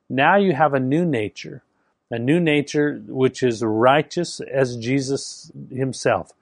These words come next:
That's why it is Christ in me. That's what makes you righteous. So now I have that new nature, and that new nature brought to life my inner body. My inner body is the mind,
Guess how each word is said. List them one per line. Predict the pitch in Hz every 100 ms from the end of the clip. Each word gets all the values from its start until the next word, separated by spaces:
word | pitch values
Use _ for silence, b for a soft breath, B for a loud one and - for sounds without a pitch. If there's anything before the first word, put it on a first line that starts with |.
| b b b -
That's | 117 120
why | 135 120
it | 120 120 110
is | 101
Christ | - 120 117 -
in | 156 156
me. | 123 123 _ b b b
That's | 120 135 -
what | 127
makes | 120 120 113 -
you | 113
righteous. | 110 156 180 - - - _ _ _ _
So | - 151
now | 151 196
I |
have | 165 170
that | 151 139
new | 151
nature, | 151 156 156 - 135
and | 135 135 147
that | 180
new | 170 165
nature | 156 160 -
brought | 123 135 151 160 -
to | 135
life | 123 131 170 151 120 127 _ _ _ _
my | 123 127
inner | 135 135 147
body. | 156 202 180 - - _ _ -
My | 127
inner | 151 202 220
body | 156 127 127 139 156 131
is | 135 127 - - _ _ _ 127
the | 113
mind, | 113 113 117 131 170 170